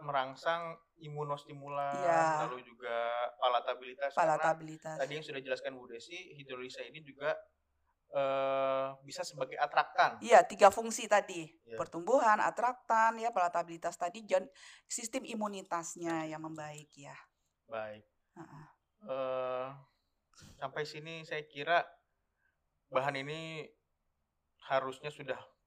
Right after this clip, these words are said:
Speaker 1: banyak digunakan ya.
Speaker 2: Harusnya.
Speaker 1: Pada para petambak atau pendengar bisa mulai, yang belum bisa mulai mencari, tadi sudah dijelaskan bahwasannya
Speaker 2: Mm-mm.
Speaker 1: kita ada salah satu produk di Surabaya,
Speaker 2: Iya.
Speaker 1: Makpro, yang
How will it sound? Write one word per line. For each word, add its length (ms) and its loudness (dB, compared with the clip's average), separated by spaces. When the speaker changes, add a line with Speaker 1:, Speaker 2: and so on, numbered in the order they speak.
Speaker 1:
banyak 400 -2
digunakan 480 -8
ya. 160 -14
Speaker 2:
Harusnya. 720 -2
Speaker 1:
Pada 320 -2
para 160 -2
petambak 480 -4
atau 240 -6
pendengar 640 -6
bisa 240 -4
mulai, 560 2
yang 240 -8
belum 400 -2
bisa 240 -10
mulai 160 -4
mencari, 480 -4
tadi 240 -12
sudah 160 -12
dijelaskan 480 -12
bahwasannya 480 -8
Speaker 2:
Mm-mm. 80 -16
Speaker 1:
kita 240 -6
ada 240 -2
salah 160 2
satu 240 -8
produk 320 0
di 80 -18
Surabaya, 480 -4
Speaker 2:
Iya. 320 2
Speaker 1:
Makpro, 560 -4
yang 80 -10